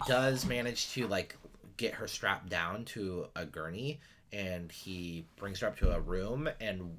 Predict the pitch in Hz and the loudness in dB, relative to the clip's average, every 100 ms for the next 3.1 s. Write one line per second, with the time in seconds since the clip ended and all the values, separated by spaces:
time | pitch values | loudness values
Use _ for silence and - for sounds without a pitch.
0 | - 98 104 95 95 90 87 - 107 95 | -8 -6 -6 -6 -4 -2 -2 -4 -2 0
1 | 87 95 90 - 87 82 87 - - - | 0 -2 -6 -6 -4 -6 -8 -14 -20 -16
2 | - 110 95 95 107 104 90 - 113 92 | -8 -6 -4 -2 -2 -2 -4 -4 0 2